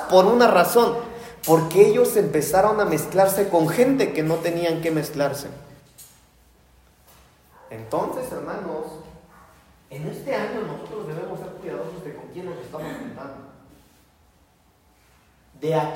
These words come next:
quién le prestamos nuestros oídos, hermanos.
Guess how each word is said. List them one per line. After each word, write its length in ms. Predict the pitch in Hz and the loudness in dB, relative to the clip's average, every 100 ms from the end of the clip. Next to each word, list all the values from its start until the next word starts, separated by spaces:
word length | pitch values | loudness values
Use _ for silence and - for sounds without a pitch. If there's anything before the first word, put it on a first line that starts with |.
| 175 | -10
quién 520 | 220 285 302 269 - 175 | -6 -4 -4 -8 -12 -8
le 100 | 175 | -8
prestamos 580 | 175 160 226 240 240 | -6 -8 -6 -6 -6
nuestros 440 | 196 156 160 143 - | -8 -10 -10 -12 -10
oídos, 420 | 170 247 214 - | -12 -8 -8 -8
hermanos. 560 | - 127 123 - - | -10 -12 -14 -16 -20